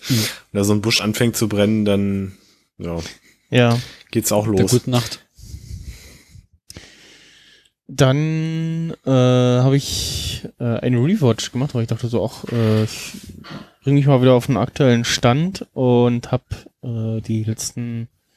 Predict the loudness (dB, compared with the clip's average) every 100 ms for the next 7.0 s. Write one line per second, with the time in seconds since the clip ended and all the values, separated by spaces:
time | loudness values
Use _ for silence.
0 | -20 -20 -20 -20 -20 -20 -20 _ _ -4
1 | 0 0 0 0 -2 -2 -2 -4 -14 -6
2 | -4 0 0 2 2 4 2 2 -2 0
3 | 2 4 4 4 2 -2 -2 -2 -4 -4
4 | -2 -2 -2 0 0 0 -2 -6 -4 -4
5 | -6 -4 -2 0 -2 -4 0 0 0 -2
6 | -2 -2 -4 -4 -6 0 2 4 2